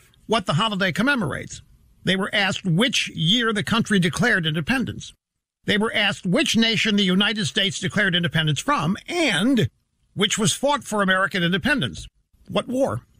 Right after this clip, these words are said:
Many could not answer any of these questions. Some answered that America gained its independence in the twentieth century. Others said the corresponding war was the Civil War, World War One, World War Two. They had no concept.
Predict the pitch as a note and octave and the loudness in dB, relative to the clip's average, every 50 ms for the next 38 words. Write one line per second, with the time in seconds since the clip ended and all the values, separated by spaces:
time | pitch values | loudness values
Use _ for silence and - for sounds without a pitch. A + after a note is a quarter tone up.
0 | _ _ _ _ _ - D#3+ E3+ G3+ B3 C4 G#3+ - A3+ G#3+ A3+ A3+ A3 A3+ A#3+ | _ _ _ _ _ 0 2 4 4 4 2 0 0 0 0 0 0 0 0 -2
1 | B3 - - G#3 F3+ - - - - D#4+ F#4 F4+ D4+ G#3+ E3 E3+ D3 - - - | -2 -2 -4 -6 -6 -8 -12 -10 -4 -2 0 0 2 2 2 0 0 0 0 0
2 | E3+ C3 - - C3 - - A3+ A#3 G#3+ G#3 G#3 - F#3+ F#3 D#3+ E3+ E3 E3 F#3 | 0 0 0 -2 0 0 0 2 2 2 0 0 0 -2 -2 0 0 0 0 0
3 | F#3 F3+ F#3 F3 F3 E3+ C#3+ C3 F#3 G3+ G#3+ A3 G#3+ F#3 E3 - F3+ F3 E3 F3 | 0 0 -2 -2 -4 -4 -4 -2 0 2 2 2 2 2 0 0 0 0 0 0
4 | D3 D#3 F3+ G3 F#3 E3+ - E3 D#3+ C#3+ - - F3 F3 E3 D#3 C#3 B2 - - | 0 0 0 0 0 -2 -2 -2 -4 -4 -2 0 0 2 2 2 0 0 0 0
5 | G3 G#3 A3+ - A#3+ B3 B3 A#3 G3+ - - F#3 F3+ F#3+ F#3+ F3+ D#3+ C#3 A2+ - | 0 0 0 0 0 0 0 0 -2 -2 -2 -2 0 2 2 4 4 4 2 0
6 | _ _ _ _ _ _ - - - F#3+ F#3 E3+ - - F#3+ F#3+ F#3 E3+ - F#3+ | _ _ _ _ _ _ -8 -2 -2 -2 0 -2 -2 -2 0 0 0 0 0 0
7 | F3 E3+ D#3+ E3+ E3+ C3+ C3+ D#3 E3+ E3+ D#3+ F3 D#3+ D3 D#3+ B2 G2+ C3+ C3 - | 0 0 2 0 0 -2 -2 0 0 2 2 2 2 4 4 2 2 2 0 0
8 | - - - G#3 G#3+ G#3+ A#3+ C#4 C4+ C4+ A#3+ A3+ A3 A3 A3 A#3 B3+ B3+ A3 - | 2 2 2 2 2 2 2 2 2 2 2 2 0 0 0 2 2 0 0 -2
9 | - - _ _ _ _ _ - D#3+ G3 B3 A#3+ A3+ A3 G#3+ G#3+ F#3 E3+ G3+ G#3+ | -8 -20 _ _ _ _ _ -4 0 2 2 2 4 2 2 2 2 2 2 2
10 | G#3+ G3+ F#3+ G3+ A3 G#3+ G3 G#3 G#3+ - - C#4+ D4 D#4+ D#4 B3+ B3 D#4 F4 F#4+ | 2 2 2 2 2 2 2 2 2 2 0 0 2 2 0 0 -2 -2 0 0
11 | G4 F#4 - - - - - D#4+ F4+ F#4+ F#4+ F#4 D#4 - - A3 F3 - - - | 0 0 -2 -4 -8 -4 0 2 2 4 4 2 0 0 0 0 -2 -2 -4 -12
12 | - - | -20 -20